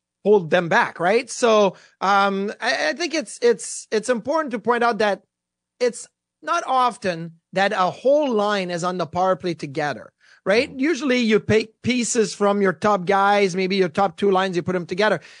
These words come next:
Speaker 1: This line here, Thompson, Tuch, Skinner, are on the power play together.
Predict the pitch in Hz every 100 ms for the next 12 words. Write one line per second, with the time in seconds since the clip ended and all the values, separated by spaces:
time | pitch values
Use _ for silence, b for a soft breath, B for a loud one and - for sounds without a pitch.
0 | B - 233 311 240 240 220 208 247 -
1 | 214 233 233 - 214 180 160 - 226 -
2 | - 285 277 180 165 b b - 233 254
3 | 226 226 185 208 247 226 214 202 170 185
4 | 180 170